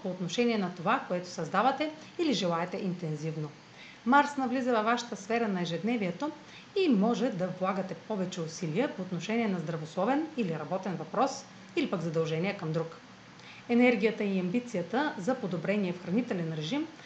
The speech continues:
могат да се увеличат, но също така и нерешителност с какво е добре да се ангажирате. Следете дали давате прекалено много,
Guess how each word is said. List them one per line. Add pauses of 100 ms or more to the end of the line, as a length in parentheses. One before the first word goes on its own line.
(240)
могат
да
се
увеличат, (400)
но
също
така
и
нерешителност
с
какво
е
добре
да
се
ангажирате. (640)
Следете
дали
давате
прекалено
много,